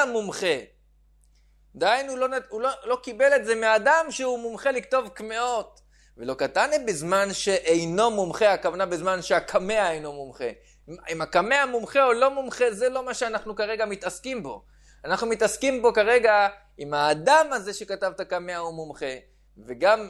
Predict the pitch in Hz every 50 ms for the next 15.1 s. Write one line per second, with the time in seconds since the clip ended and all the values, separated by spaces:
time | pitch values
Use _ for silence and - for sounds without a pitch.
0 | 143 143 151 143 135 135 135 139 - - 151 143 147 180 233 254 247 220 196 185
1 | 208 208 202 - 196 196 196 196 190 180 170 151 - - - - 156 151 165 147
2 | 165 160 180 185 170 156 151 143 139 139 135 - - 240 214 160 143 180 196 220
3 | 233 233 226 - - 202 185 196 214 220 208 196 190 175 190 214 202 196 214 214
4 | 202 190 208 254 285 311 302 294 254 226 - - 220 208 - 208 196 202 196 -
5 | - 208 190 185 180 190 196 214 247 269 254 - _ _ _ _ _ _ - -
6 | - 160 151 196 220 226 220 202 196 185 170 - 180 165 160 156 143 - 196 190
7 | 180 170 156 147 147 160 160 147 135 - 160 139 147 139 127 135 131 127 117 117
8 | 113 139 135 - 127 120 110 110 101 101 110 - _ _ _ _ _ _ _ _
9 | _ _ _ _ _ _ _ _ _ _ _ - - - _ _ _ - - -
10 | - 180 185 180 175 175 156 143 131 - - - - - - - - - - -
11 | - - - - - - - - - - - - _ - - - - - - -
12 | - - - - - - - - - - - - _ - - - - - - -
13 | - - - - _ - - - _ - - - _ - - - - - - -
14 | - - - - - - - - - - 240 269 294 269 240 220 185 185 175 175
15 | 175